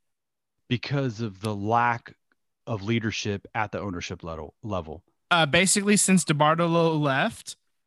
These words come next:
Speaker 2: the
Speaker 1: I mean
Speaker 2: forty-niners have had four winning seasons in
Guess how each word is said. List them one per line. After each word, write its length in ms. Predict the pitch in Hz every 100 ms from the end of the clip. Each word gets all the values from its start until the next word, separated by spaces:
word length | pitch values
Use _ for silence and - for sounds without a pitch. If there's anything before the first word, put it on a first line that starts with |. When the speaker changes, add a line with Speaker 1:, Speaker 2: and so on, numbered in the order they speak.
| _
Speaker 2:
the 120 | 147 160
Speaker 1:
I 20 |
mean 20 |
Speaker 2:
forty-niners 800 | - 180 175 165 190 208 185 -
have 240 | 170 175 156
had 340 | 170 160 147 - -
four 240 | 165 180
winning 260 | 185 180 180
seasons 580 | - 170 180 196 196 165
in 340 | 160 156